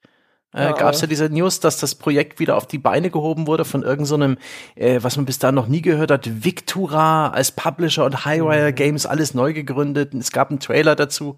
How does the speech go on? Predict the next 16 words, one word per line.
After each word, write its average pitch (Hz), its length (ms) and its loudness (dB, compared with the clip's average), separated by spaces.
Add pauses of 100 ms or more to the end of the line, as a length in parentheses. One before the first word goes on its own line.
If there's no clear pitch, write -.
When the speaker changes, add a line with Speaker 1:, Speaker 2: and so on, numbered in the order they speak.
(140)
Speaker 2:
Und - 180 -12
alles, 226 320 2
was 208 160 2
an 196 120 0
dem 196 100 -2
Projekt 180 400 -2
je 170 100 0
interessant 190 560 -4
war, 165 160 2
weggeschmissen. 131 600 -8 (140)
Speaker 1:
<laughs> - 60 4 (800)
Ja, 180 140 4 (420)
aber 208 420 6
ich 160 80 0
glaub - 160 0
auch, - 160 0